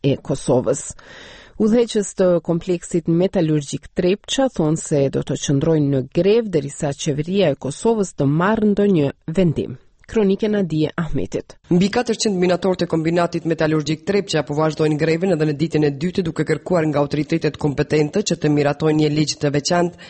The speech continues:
Speaker 2: në bazë të cilit kompleksi metalurgjik Trepça të largoten nga menaxhimi i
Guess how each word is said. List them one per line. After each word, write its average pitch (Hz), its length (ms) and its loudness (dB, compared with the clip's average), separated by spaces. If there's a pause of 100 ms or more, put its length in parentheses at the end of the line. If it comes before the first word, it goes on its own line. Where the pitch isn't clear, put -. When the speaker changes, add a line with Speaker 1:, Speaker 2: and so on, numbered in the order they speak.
(320)
Speaker 2:
në 175 160 4
bazë 196 300 0
të 202 100 -2
cilit 160 240 -2
kompleksi 165 480 -2
metalurgjik 147 640 0
Trepça 180 400 0
të 185 140 -2
largoten 156 480 0
nga 147 100 0
menaxhimi 147 560 0
i - 160 -2